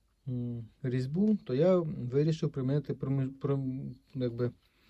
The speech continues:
<clears throat> третю деталь, проміжну.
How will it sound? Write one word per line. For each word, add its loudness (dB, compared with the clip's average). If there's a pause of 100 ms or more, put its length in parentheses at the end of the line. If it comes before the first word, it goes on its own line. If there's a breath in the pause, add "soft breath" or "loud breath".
(1040 soft breath)
<clears throat> -2
третю 2
деталь, 2
проміжну. 2